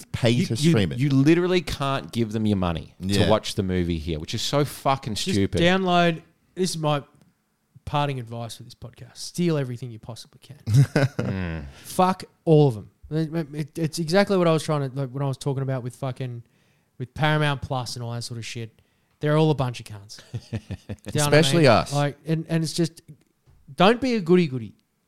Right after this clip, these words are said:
Speaker 1: Yeah.
Speaker 3: There's no point in life being a fucking goody goody. If you're gonna go to the cinema, you gotta take food into the fucking cinema.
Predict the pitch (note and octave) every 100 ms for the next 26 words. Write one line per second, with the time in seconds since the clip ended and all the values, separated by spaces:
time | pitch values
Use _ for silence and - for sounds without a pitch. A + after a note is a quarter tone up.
0 | _ _ _ _ _ _ _ _ - A2
1 | F2 - E3+ G3+ B3 B3 G3+ A3 D3+ -
2 | F3 E3 E3 D3+ - D#3 D3 C3+ D3+ C#3
3 | C#3 B2 C3+ B2 A2+ G#2+ _ _ - D#3
4 | F3+ A3+ A3 G3 E3+ D#3+ D#3 D3 C#3+ C#3
5 | C#3+ - C#3 C3 B2 A#2+ A#2+ - A#2 A2
6 | - A2 -